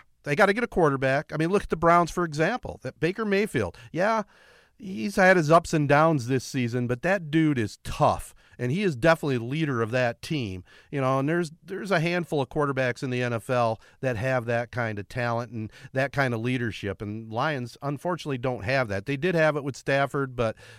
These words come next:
they had so many other, other holes, especially the defense. And I'm still really concerned about the defense, even though they held the Browns to thirteen. There's still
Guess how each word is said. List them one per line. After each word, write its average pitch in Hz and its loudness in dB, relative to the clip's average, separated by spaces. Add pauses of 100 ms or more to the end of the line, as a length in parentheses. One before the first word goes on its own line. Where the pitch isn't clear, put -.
they 131 0
had 139 2
so 156 0
many 139 0
other, 131 0
other 131 -2
holes, 135 2
especially 131 -6
the 107 -6
defense. 98 -6
And 123 -4
I'm 131 -4
still 147 2 (260)
really 139 4
concerned 127 -2
about 117 0
the 117 -8
defense, 107 -6
even 180 -2
though 170 2
they 147 2
held 135 2
the 131 -8
Browns 123 0
to 104 -6
thirteen. 123 -4 (340)
There's 151 -4
still 135 4